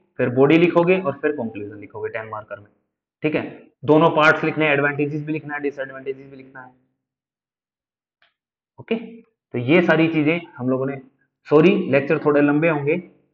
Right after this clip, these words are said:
और क्योंकि हम लोगों को सारी चीजें cover करनी है, topic cover करना है।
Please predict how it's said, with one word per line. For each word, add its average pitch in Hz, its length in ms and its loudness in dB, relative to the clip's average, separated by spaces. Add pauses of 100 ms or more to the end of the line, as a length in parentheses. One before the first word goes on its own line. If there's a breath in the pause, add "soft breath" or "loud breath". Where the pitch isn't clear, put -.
और 123 380 -2
क्योंकि 139 240 -6
हम 139 140 -4
लोगों 139 240 0
को 143 180 2 (460)
सारी 135 280 -2
चीजें 131 240 -2
cover 135 300 -2
करनी 139 260 -6
है, 135 120 -4
topic 117 360 -10
cover 135 180 -4
करना 131 280 -10
है। 135 100 -14